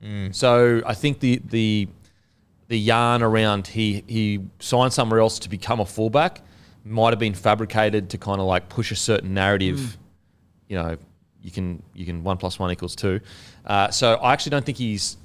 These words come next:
Speaker 2: fully locked into that fullback position yet, which is a good thing, which means they haven't paid him massive overs. 'Cause if you're paying him a bigger co-, amount of coin, you're, you're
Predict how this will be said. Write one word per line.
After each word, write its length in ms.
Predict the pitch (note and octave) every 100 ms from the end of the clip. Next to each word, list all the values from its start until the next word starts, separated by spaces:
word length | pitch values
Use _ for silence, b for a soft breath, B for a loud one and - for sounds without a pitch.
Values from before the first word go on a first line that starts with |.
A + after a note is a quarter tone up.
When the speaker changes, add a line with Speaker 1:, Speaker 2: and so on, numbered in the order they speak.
| _ _ _ _
Speaker 2:
fully 200 | D3 C3+
locked 320 | A#2 A2 -
into 200 | B2 A2+ A#2
that 200 | G#2+ -
fullback 300 | G#2 G2+ -
position 340 | G2 F#2+ G2
yet, 160 | G#2 G2
which 180 | A2 A#2+
is 160 | G2+ -
a 60 | A2
good 200 | C#3 A#2+
thing, 160 | A#2+
which 140 | G2+ -
means 180 | A2 G2
they 80 |
haven't 260 | G#2+ E3 D3+
paid 220 | B2+ B2
him 160 | G#2+ G2
massive 320 | G#2+ - F#2
overs. 380 | F2+ F2+ E3+ - B B
'Cause 140 | - B2+
if 80 | C3+
you're 80 |
paying 280 | D3 F#3+ G3
him 200 | C#3 A2
a 60 | G#2
bigger 300 | F#2+ A#2 A2
co-, 180 | - - -
amount 240 | A2 A2+
of 60 | G2+
coin, 360 | A2+ G2 F2 F2+ B B B B
you're, 160 | A#2+ A2+
you're 160 | B2